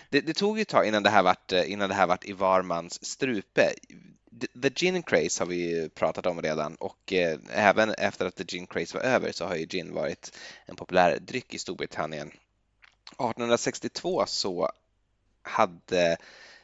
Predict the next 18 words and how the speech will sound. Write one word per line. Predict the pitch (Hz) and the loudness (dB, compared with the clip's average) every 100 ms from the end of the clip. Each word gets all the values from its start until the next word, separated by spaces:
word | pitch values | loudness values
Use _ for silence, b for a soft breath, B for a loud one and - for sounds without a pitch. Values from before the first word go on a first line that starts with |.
| B | B
eh, | - 90 | -2 0
så | - | 2
var | 107 98 | 6 6
det | |
en, | 82 101 | 6 4
en | 104 107 | -2 -6
utställning, | 120 - - 160 107 87 | -6 -4 2 2 2 -4
sån | 85 - | -8 -8
exhibition | - 113 139 101 73 90 | -8 -4 -4 -4 -8 -12
i | 90 87 78 | -10 -8 -8
London, | 85 64 58 62 | -8 -10 -12 -8
London | 98 127 120 - | -4 -2 -4 -6
International | 107 92 95 98 - 85 - | -10 -10 -8 -8 -8 -10 -12
Exhibition, | - 82 - - - | -16 -16 -12 -12 -12
och | - | -8
där | 104 120 | -4 -4
ställde | - - 90 85 | -4 -2 -2 -2
Angostura, | - 90 87 - - 110 85 107 | -4 -10 -12 -14 -12 -12 -4 -2